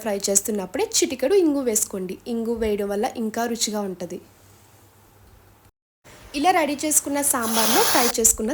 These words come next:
తాలింపు వేసుకోవాలి. తాలింపు వేసుకొని ఒక థర్టీ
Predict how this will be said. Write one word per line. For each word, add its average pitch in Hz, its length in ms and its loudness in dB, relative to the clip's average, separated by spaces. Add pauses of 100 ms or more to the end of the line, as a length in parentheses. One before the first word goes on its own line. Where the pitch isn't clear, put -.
(120)
తాలింపు 226 360 -4
వేసుకోవాలి. 180 540 -2 (840)
తాలింపు 254 440 0
వేసుకొని 254 500 0
ఒక 269 180 -6
థర్టీ 233 260 -2